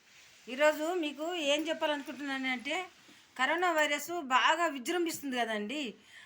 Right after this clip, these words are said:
ఆ కరోనా వైరస్ అన్నది మన గుమ్మం దాటి లోపలికి రాకుండా ఉండడానికి నేను ఒక, ఆ, ఉపాయం చెప్తున్నానండి. ఇది నేను చెప్పే ఉపాయం కాదు, మన పూర్వీకులు ఎప్పటి నుంచో కూడా చేస్తున్నటువంటిది, ఆ,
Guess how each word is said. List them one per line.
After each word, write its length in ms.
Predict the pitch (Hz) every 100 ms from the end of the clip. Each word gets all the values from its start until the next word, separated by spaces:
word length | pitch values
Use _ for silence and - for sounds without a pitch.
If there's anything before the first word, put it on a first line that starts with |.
| - -
ఆ 120 | 240
కరోనా 480 | 262 254 269 349 359
వైరస్ 360 | 311 285 330 339
అన్నది 380 | 285 277 339
మన 320 | 339 285 277 226
గుమ్మం 360 | 277 330 359 294
దాటి 460 | 269 262 381 523 - - - - _ 226
లోపలికి 440 | 277 294 311 294
రాకుండా 720 | 302 262 269 294 320 311 311 330
ఉండడానికి 640 | 285 269 277 285 269 262
నేను 240 | 277 262
ఒక, 400 | 247 254 294 349 339 _ _ _ _ 220
ఆ, 100 | 226
ఉపాయం 420 | 247 226 320 294
చెప్తున్నానండి. 460 | 262 254 233 240 285
ఇది 200 | 269 247
నేను 340 | 254 277 302
చెప్పే 180 | 277 277
ఉపాయం 380 | 247 262 247 226
కాదు, 400 | 208 202 359 440 _ - _ 226
మన 160 | 269
పూర్వీకులు 680 | 240 - 294 311 330 330 349
ఎప్పటి 400 | 349 277 277 311
నుంచో 300 | 311 302 330
కూడా 500 | 311 311 311 392 427 - - - - -
చేస్తున్నటువంటిది, 1080 | 285 302 339 311 285 294 285 254 277 320 440 508 - _ _ - - -
ఆ, 680 | 247 247 240 226 220 214